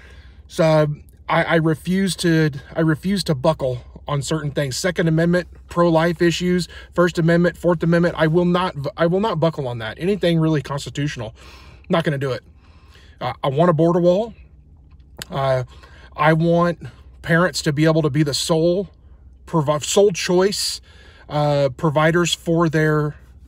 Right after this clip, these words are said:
sex ed for their kids. If they want the sex ed taught to their kids, then they can choose that. I also don't think that children should be given hormone blockers. Again,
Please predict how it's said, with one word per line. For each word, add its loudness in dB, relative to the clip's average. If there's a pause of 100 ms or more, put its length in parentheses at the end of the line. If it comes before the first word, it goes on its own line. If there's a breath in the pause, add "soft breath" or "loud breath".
sex -4
ed -2
for -6
their -2
kids. -2 (280 loud breath)
If -8
they -2
want 0
the -2
sex -2
ed 0
taught -2
to -6
their 0
kids, -2 (480 soft breath)
then -4
they 0
can 0
choose 0
that. -6 (420 loud breath)
I -2
also 2
don't 2
think -2
that -4
children 0
should -4
be 0
given 2
hormone 2
blockers. -4 (1400 soft breath)
Again, -2